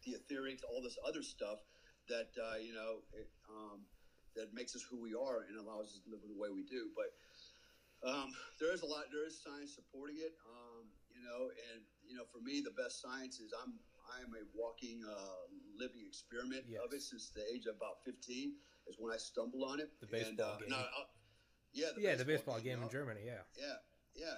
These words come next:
Speaker 1: and so that was the first time I learned about it, and then, you know, I applied it again later in life when I was a Delta operator,
Speaker 2: Mm-hmm.
Speaker 1: going through O T C.
Speaker 2: Yep.
Speaker 1: Um, you know, and it basically saved my job is what it did. Um,
Speaker 2: Yosemite Sam.
Speaker 1: and I went from,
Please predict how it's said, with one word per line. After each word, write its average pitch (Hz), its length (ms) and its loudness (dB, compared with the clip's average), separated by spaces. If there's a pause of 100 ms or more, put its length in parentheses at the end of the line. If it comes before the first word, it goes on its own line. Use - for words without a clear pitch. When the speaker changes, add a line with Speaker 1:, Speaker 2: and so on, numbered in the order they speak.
(140)
Speaker 1:
and - 100 -10
so 131 340 0
that 156 160 0
was 143 160 -2
the 127 160 -12
first 143 220 -8
time 131 100 -8
I 113 80 -8
learned 127 220 -6
about 143 340 0
it, 139 80 -4
and 117 80 -8
then, 127 220 -6
you 123 100 -8
know, 117 80 -10
I 113 80 -6
applied 131 320 -4
it 127 80 -10
again 127 240 -10
later 131 320 -6
in - 80 -18
life 117 240 -10
when - 80 -16
I 113 80 -12
was - 80 -20
a - 80 -20
Delta 120 320 -6
operator, 143 400 -2
Speaker 2:
Mm-hmm. 123 80 -4
Speaker 1:
going 120 160 0
through 117 160 -8
O - 60 -12
T 170 140 -10
C. 135 440 -4
Speaker 2:
Yep. 110 160 -2 (240)
Speaker 1:
Um, 113 560 -6
you 117 140 -10
know, 120 300 0 (120)
and 117 100 -8
it 110 140 -6
basically 127 720 -2 (180)
saved 131 320 0
my 117 120 0
job 123 360 2
is 113 100 -8
what 117 160 0
it 90 120 -10
did. 127 300 0 (200)
Um, 110 460 -4
Speaker 2:
Yosemite 113 440 0
Sam. 123 180 -2
Speaker 1:
and 117 100 0
I 117 100 2
went 127 180 0
from, 123 280 -2